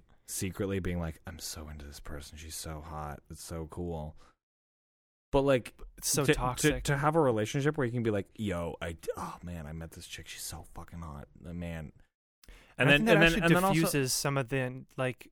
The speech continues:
Speaker 2: you know, potential bombs that that can cause. By
Speaker 1: Well
Speaker 2: talking about it and by, like, actually discussing it with your partner, it takes it from, like, this weird kind of taboo secret thing where you're like, "Oh my God,"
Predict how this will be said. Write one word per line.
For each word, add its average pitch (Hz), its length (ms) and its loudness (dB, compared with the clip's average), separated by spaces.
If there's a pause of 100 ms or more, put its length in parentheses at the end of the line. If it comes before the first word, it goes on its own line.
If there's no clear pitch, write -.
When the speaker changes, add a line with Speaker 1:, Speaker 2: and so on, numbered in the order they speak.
(680)
Speaker 2:
you 143 140 -4
know, 131 120 -2
potential 135 880 -2 (520)
bombs 131 580 0
that 131 140 -4
that 123 140 -4
can 123 160 -8
cause. 123 560 -2 (260)
By 135 200 4
Speaker 1:
Well 107 80 0
Speaker 2:
talking 147 420 2
about 175 300 6
it 196 140 0
and 143 200 -2
by, 135 200 4
like, 135 180 -2
actually 139 340 -2
discussing 135 560 -4
it 147 80 -2
with 147 160 -8
your 156 80 2
partner, 160 500 0 (420)
it 147 140 -2
takes - 280 0
it - 100 -2
from, 151 220 0
like, 139 200 0
this 135 220 -2
weird 139 560 2 (320)
kind 139 140 -4
of - 120 -6
taboo 135 420 0
secret 135 480 -4
thing 147 200 0
where 147 100 2
you're 127 100 0
like, 120 240 -4
"Oh 104 280 -12
my 101 220 -12
God," 110 280 -10